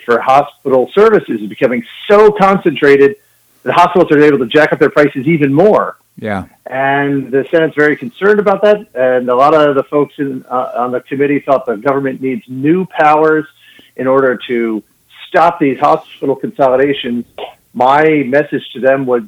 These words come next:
Speaker 1: pretty simple. You don't need any new powers. Uh, the government just needs to stop encouraging, uh, those consolidations, those mergers,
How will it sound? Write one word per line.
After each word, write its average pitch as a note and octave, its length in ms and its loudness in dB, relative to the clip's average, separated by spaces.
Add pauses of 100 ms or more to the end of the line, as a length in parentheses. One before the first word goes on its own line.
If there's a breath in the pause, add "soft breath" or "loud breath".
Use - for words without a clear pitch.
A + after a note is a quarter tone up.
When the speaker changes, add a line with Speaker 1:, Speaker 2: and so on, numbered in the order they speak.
(240)
Speaker 1:
pretty C3+ 280 -4
simple. E3 320 -4
You A2 120 -4
don't B2+ 260 -2
need E3 300 -2 (120)
any A#2+ 240 -6
new A#2+ 220 -4
powers. A#2+ 540 -2 (240)
Uh, A2 160 -4 (360)
the B2+ 100 -4
government C#3 300 0
just C#3+ 220 -6
needs C3 280 -6
to A2 100 -10 (280)
stop D3 380 -2
encouraging, D#3+ 960 -2 (640 soft breath)
uh, - 60 -16 (100)
those B2+ 420 0 (260)
consolidations, A#2+ 800 -2
those A#2+ 220 -2
mergers, A#2+ 540 -4